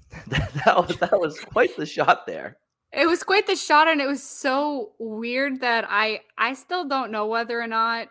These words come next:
Speaker 2: uh, if Shesterkin doesn't, like, lift up on the net, that goes in. So it was, like, a weird goal. They said that, like, the ruling was, like, oh, it would have gone in either way, but, like,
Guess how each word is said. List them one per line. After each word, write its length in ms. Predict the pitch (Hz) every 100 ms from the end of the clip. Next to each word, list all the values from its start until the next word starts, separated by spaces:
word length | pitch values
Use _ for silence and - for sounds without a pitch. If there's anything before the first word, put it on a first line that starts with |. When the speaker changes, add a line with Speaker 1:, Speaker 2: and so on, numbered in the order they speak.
| _ -
Speaker 2:
uh, 360 | 208 202 190 -
if 180 | 214 214
Shesterkin 640 | - 233 - 220 233 226
doesn't, 300 | 202 214 202
like, 160 | 214 196
lift 260 | 202 214
up 160 | 220 214
on 140 | 202
the 60 | 196
net, 200 | 190 190
that 160 | 196 190
goes 220 | 202 190
in. 260 | 180 190 214 _ _ _ -
So 280 | - 247
it 20 | 247
was, 160 | 247
like, 160 | 247 247
a 120 | 226
weird 340 | 220 226 247
goal. 240 | 214 214 226
They 180 | 226 247
said 360 | - 262 240
that, 260 | 247 226 220
like, 160 | 214
the 100 | 214
ruling 380 | 202 214 220 214
was, 200 | 208 202
like, 160 | 202 196
oh, 120 | 202
it 80 | 196
would 140 | 196
have 80 | 196
gone 200 | 196 196
in 180 | 196 196
either 280 | 196 190 190
way, 300 | 180 185 208
but, 200 | 196 202
like, 300 | 190 180